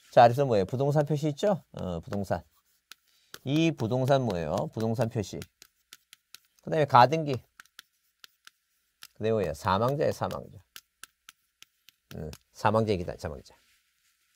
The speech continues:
자, 그러면, 음, 사망자. 그다음에 우리가 소유권 보존등기예요. 자, 보존등기. 자, 그러면 이 부동산 표시하고 가등기는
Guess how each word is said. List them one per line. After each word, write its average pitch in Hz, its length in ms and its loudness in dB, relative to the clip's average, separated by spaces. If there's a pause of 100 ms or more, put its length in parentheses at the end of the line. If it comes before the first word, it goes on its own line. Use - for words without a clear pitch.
(180)
자, - 160 6
그러면, 147 320 -2 (380)
음, 147 120 -4
사망자. 151 340 4
그다음에 175 280 4
우리가 143 440 4
소유권 165 300 -2
보존등기예요. 151 420 -2 (2250)
자, - 140 -8
보존등기. 90 360 -6 (680)
자, 120 160 6
그러면 165 260 -2
이 165 100 -4
부동산 170 440 2
표시하고 180 440 0
가등기는 139 580 2